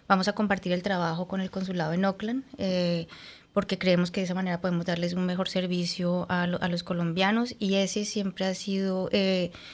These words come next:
la, el, el gobierno, eh, el gobierno actual realmente está tratando de, de impulsar esto, de mejorar los servicios, que las personas no tengan que esperar tanto por ciertos servicios. Esa, esa es una de las, de los, eh, temas más importantes.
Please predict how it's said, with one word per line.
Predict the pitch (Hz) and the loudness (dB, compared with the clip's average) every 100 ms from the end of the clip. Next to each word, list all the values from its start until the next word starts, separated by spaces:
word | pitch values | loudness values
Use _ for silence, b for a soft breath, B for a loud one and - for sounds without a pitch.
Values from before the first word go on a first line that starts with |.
| B _ | B _
la, | 226 196 | 0 6
el, | 190 175 175 175 | 6 6 2 2
el | 185 175 | 0 4
gobierno, | 180 185 185 196 202 - | 4 6 4 4 2 4
eh, | 202 | 2
el | 196 185 | 2 2
gobierno | 185 180 190 | 2 4 2
actual | 196 208 202 202 | 2 2 2 0
realmente | 208 196 196 190 202 196 196 | 0 2 2 2 0 0 0
está | 180 - 180 175 | -2 0 0 0
tratando | 180 190 196 180 185 | 0 0 2 0 0
de, | 196 | 0
de | 196 196 180 B B - | 0 0 -2 B B 0
impulsar | 202 - 196 175 180 180 | 0 2 0 2 2 2
esto, | 165 - - - | 0 -4 -14 -4
de | 190 | -2
mejorar | 180 175 175 170 | 0 2 2 2
los | 185 | 2
servicios, | 202 185 196 180 190 185 190 B B B | 0 2 0 0 0 0 0 B B B
que | - 190 | 2 4
las | 180 180 175 | 4 2 0
personas | 180 175 180 175 | -4 0 2 4
no | 185 | 2
tengan | 190 185 180 | 0 -2 -2
que | |
esperar | 185 - 170 165 | -4 -2 -2 -2
tanto | 180 175 - | -2 -2 -4
por | 180 | -10
ciertos | 180 175 - 170 | -8 -8 -6 -4
servicios. | 180 185 196 190 190 196 B B B | -2 -2 -2 -2 -4 -4 B B B
Esa, | - 196 196 | 2 4 4
esa | - 190 202 | 4 4 2
es | 202 | 2
una | 208 | 0
de | 202 | 2
las, | 208 196 | 0 2
de | 196 180 | 2 2
los, | 175 170 - | 2 0 -2
eh, | 170 | -4
temas | 175 170 175 | 0 0 2
más | 180 180 | 0 -2
importantes. | 190 190 - 160 160 - | -4 -4 -2 -2 -4 -12